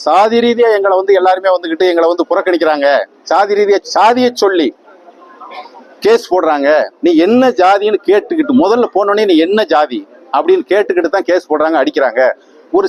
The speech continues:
சின்ன பையன் ஏதாச்சும் ஒரு தவறு பண்ணி போலீஸ் ஸ்டேஷனுக்கு போனா, அந்த தேவர்குளம் ஸ்டேஷனுக்கு போனா என்ன செய்யறாங்களாம், அவங்க அப்பா வர சொல்லி விட்டு கன்னத்துல ஆடுறாங்கிற அந்த அருள்ராஜுங்கிறவர்,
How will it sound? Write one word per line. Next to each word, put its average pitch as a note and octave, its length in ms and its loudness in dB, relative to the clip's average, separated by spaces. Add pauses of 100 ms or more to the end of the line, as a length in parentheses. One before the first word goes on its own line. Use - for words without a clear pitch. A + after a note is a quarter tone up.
சின்ன B3+ 160 2 (120)
பையன் G#3 220 2
ஏதாச்சும் G3 320 0
ஒரு D#3 140 -2
தவறு A3 260 0
பண்ணி G3 220 0
போலீஸ் G3+ 200 -2
ஸ்டேஷனுக்கு D#3+ 380 -2
போனா, B2+ 180 -2 (1080)
அந்த D3+ 160 -2
தேவர்குளம் G3 340 0
ஸ்டேஷனுக்கு D#3+ 360 -2
போனா D3+ 180 0
என்ன F#3 160 0
செய்யறாங்களாம், C3+ 500 0 (600)
அவங்க F3+ 200 2
அப்பா B3 160 2 (120)
வர F#3+ 100 0 (100)
சொல்லி F3+ 200 2
விட்டு D3+ 200 -2 (380)
கன்னத்துல A3 400 0
ஆடுறாங்கிற F3+ 480 0
அந்த C3+ 140 0
அருள்ராஜுங்கிறவர், C#3+ 600 -4